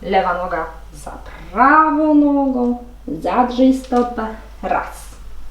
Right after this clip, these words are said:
Dwa. Trzy.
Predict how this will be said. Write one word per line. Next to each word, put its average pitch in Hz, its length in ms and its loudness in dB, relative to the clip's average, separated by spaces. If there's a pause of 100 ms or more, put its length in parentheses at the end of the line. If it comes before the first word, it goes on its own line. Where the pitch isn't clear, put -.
(1600)
Dwa. 269 880 2 (3000)
Trzy. - 840 -2